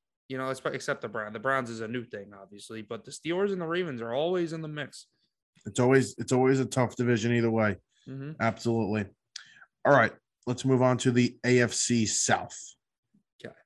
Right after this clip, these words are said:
Speaker 2: Uh,
Speaker 1: Um,
Speaker 2: you're gonna start, yes.
Speaker 1: Yeah. I have the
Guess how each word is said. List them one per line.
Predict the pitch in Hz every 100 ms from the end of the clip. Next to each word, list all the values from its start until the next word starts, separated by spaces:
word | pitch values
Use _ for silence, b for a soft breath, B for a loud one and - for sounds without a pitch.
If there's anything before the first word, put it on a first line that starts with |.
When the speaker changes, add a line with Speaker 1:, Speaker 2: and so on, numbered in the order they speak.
| _ _ _ _ - _ _ _ _ _ -
Speaker 2:
Uh, |
Speaker 1:
Um, | 113 113 113 113 113 110 110 127 120 113 _ 85
Speaker 2:
you're | 117
gonna | 113 107
start, | - 95 69
yes. | 98 98 - - - _ _ _ _ -
Speaker 1:
Yeah. | 139 143 123 - _ _ _ _ _
I | 139 165 190
have | 185 175 170 156 123
the | 123 127 123 120